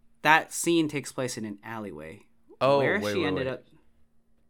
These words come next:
Speaker 2: Wait, no, no, no, no. 'Cause this is where did they meet? Like, didn't Ken and Rize already know each other before that meeting? Because I thought, like, in the
Speaker 1: Coffee
Speaker 2: cafe or
Speaker 1: shop.
Speaker 2: yeah, in the coffee shop, right? They already
Speaker 1: Yeah.
Speaker 2: met.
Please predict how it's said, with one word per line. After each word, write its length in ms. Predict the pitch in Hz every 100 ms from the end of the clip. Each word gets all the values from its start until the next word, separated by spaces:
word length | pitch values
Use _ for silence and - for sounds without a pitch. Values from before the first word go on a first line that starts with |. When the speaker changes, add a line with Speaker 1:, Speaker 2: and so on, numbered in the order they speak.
| _ _ _
Speaker 2:
Wait, 340 | 107 117 104 101
no, 180 | 110
no, 120 | 110 104
no, 160 | 101
no. 300 | 95 92 87
'Cause 200 | - 127
this 180 | 107 151
is 100 | 190
where 400 | 117 90 98 117
did 260 | 143 139 104
they 160 | 110 95
meet? 540 | 90 87 87 - - - _ _ _ _ _ _ _ _ _ _ _ -
Like, 260 | 113 - - 107
didn't 360 | 117 196 220
Ken 320 | - 107 120
and 220 | 139 113 92
Rize 220 | 95 107 113
already 440 | 101 90 90 101
know 260 | 90 80 82
each 140 | 92
other 180 | 113 101
before 560 | 87 90 - 92 90 85
that 400 | 82 76 60 - _
meeting? 380 | - 101 101 120
Because 240 | 110 127 113
I 140 | 117
thought, 560 | - _ 113 139 - - _ _ _ -
like, 200 | 110 -
in 160 | 123 143
the 120 | 135
Speaker 1:
Coffee 380 | 117 113 104 92
Speaker 2:
cafe 180 | 95 113
or 80 | 120
Speaker 1:
shop. 100 | 107
Speaker 2:
yeah, 120 | 117
in 100 | 110
the 80 | 107
coffee 300 | - 104 104
shop, 320 | - 90 -
right? 300 | 87 90 -
They 180 | 104 110
already 300 | - 110 104
Speaker 1:
Yeah. 180 | 92 85
Speaker 2:
met. 220 | 80 -